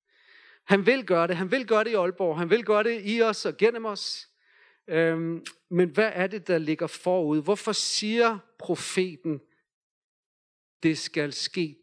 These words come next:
derefter? Hvad er det for et derefter i Joels bog? Og der må vi vende os til det oprindelige profeti her i Joels bog for at få svar på det. Og så må vi tolke, hvad der sker i bogen op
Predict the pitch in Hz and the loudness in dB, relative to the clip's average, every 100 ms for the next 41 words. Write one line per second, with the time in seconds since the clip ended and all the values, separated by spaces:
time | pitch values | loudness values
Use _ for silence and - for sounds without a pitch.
0 | _ 226 196 - 117 - - 113 - _ | _ 2 2 -2 -12 -16 -14 -16 -16 _
1 | _ _ _ - 165 170 240 - 185 123 | _ _ _ -6 -4 -4 -4 -4 -6 -4
2 | - 147 127 - 147 127 131 - - 131 | -2 -2 -4 -10 -10 -8 -10 -10 -10 -10
3 | - _ _ _ _ - - _ - 220 | -12 _ _ _ _ -20 -20 _ 2 4
4 | 240 220 208 202 175 190 233 226 - - | 4 4 2 0 2 2 4 0 -2 -6
5 | - - _ - 214 180 180 165 185 202 | -8 -12 _ -6 0 2 2 0 -2 -2
6 | 185 175 151 - _ - 165 165 - 208 | 0 0 -2 -12 _ -8 -8 -4 -4 -2
7 | 170 170 170 - - 165 - - 156 - | 0 0 0 -4 -4 -6 -6 -6 -6 -4
8 | - 185 160 - 143 143 _ _ _ _ | -8 -6 -8 -8 -8 -8 _ _ _ _
9 | - - - 151 214 214 196 175 196 185 | -20 -20 -6 -2 2 2 0 -8 -4 0
10 | 214 220 180 147 170 175 165 - 226 196 | 0 0 -2 -4 -6 -6 -6 -6 0 0
11 | 180 175 190 175 170 - 226 | 0 0 0 2 -2 0 -2